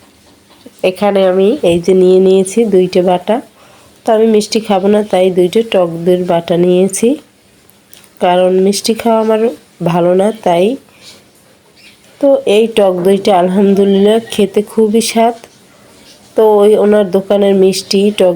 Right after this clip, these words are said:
দই এগুলো খুব খেতে ভালো লাগে, আমি সবসময় ওখান থেকেই নিয়ে আসি। তবে তোমাদের একদিন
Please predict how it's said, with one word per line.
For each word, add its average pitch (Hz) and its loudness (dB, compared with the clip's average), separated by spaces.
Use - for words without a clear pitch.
দই 185 2
এগুলো 190 0
খুব 202 -6
খেতে 196 -2
ভালো 185 0
লাগে, 190 0
আমি 196 0
সবসময় 208 -2
ওখান 202 -2
থেকেই 202 0
নিয়ে 190 2
আসি। 196 -2
তবে 202 2
তোমাদের 190 2
একদিন 175 0